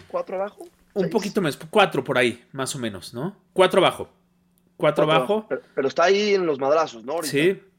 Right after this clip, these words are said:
Speaker 1: Digo,
Speaker 2: sí,
Speaker 1: nueve
Speaker 2: sí,
Speaker 1: abajo
Speaker 2: sí.
Speaker 1: de, de, de, de Tringale, pues,
Speaker 2: Pero no va a
Speaker 1: pasó de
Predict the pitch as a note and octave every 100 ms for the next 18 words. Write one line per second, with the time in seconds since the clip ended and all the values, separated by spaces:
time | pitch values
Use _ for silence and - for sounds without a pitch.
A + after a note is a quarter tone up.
0 | _ - F#3 F#3 F3+ G#3+ F3+ D#3+ F3+ C#3+
1 | C#3 C#3+ C3+ C3+ - C3 A#2 _ C3+ -
2 | C3 C3+ D3+ D#3 E3 C3+ - - A#3+ A3+
3 | A3+ A#3+ A3 E3